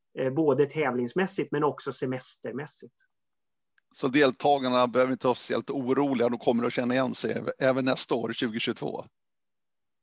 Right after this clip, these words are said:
Speaker 1: Absolut. Eh, vi,
Speaker 2: <laughs>
Speaker 1: eh, vi har ju planerat för i flera års tid,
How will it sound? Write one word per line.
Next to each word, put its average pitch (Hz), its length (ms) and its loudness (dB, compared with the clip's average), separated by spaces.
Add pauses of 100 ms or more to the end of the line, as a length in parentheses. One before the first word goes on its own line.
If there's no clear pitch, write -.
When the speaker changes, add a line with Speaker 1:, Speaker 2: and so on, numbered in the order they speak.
(260)
Speaker 1:
Absolut. 143 920 0 (220)
Eh, 135 840 -2 (100)
vi, 147 460 0
Speaker 2:
<laughs> 139 360 0
Speaker 1:
eh, 139 60 -12 (440)
vi 156 340 -2
har 165 340 4
ju 170 140 6
planerat 170 720 2
för 131 580 0
i 135 360 -4
flera 131 420 -2
års 123 240 -2
tid, 156 520 -2